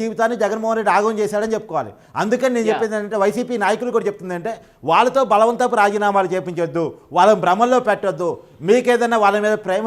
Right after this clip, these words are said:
Speaker 1: ఉంటే వాళ్ళ ఉద్యోగాలు పర్మనెంట్ చేస్తామని హామీ ఇవ్వండి, వాళ్ళకి వేతనాలు
Speaker 2: మ్మ్.
Speaker 1: పెంచుతామని హామీ ఇవ్వండి. అంతే తప్ప వాళ్ళతో బలవంతపు రాజీనామాలు చేపించుకోవడం, మీ పార్టీ జెండాలు మోపించుకోవటం, మీ
Speaker 2: మ్మ్.
Speaker 1: పార్టీ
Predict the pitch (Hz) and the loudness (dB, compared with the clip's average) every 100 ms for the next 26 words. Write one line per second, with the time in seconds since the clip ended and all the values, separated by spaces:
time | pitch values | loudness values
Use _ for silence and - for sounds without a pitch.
0 | 214 190 175 131 - - 170 220 220 233 | -2 -2 -4 -6 -18 0 4 6 6 4
1 | 247 262 240 208 226 226 214 196 208 208 | 4 2 2 0 -2 0 2 2 0 -2
2 | 165 185 202 185 175 180 160 - - 165 | 0 0 -2 -2 -2 -4 -4 -10 0 4
3 | 214 240 202 214 262 254 233 214 165 226 | 4 4 0 0 2 2 2 -2 -2 -2
4 | 202 190 208 202 190 190 180 160 - _ | 0 -2 -2 -2 -2 -2 -4 -4 -10 _
5 | 170 185 254 247 247 220 202 226 226 180 | -6 0 2 2 2 2 2 2 0 2
6 | 214 226 240 226 214 220 208 202 196 196 | 0 0 -2 0 0 -2 -2 0 -2 -4
7 | - 208 202 185 202 208 214 226 196 190 | -8 -4 -2 0 0 -2 -2 -2 0 0
8 | 190 180 180 185 196 185 190 - _ - | -2 -4 -4 -6 -6 -4 -4 -6 _ -4
9 | 185 208 202 220 | -2 2 0 0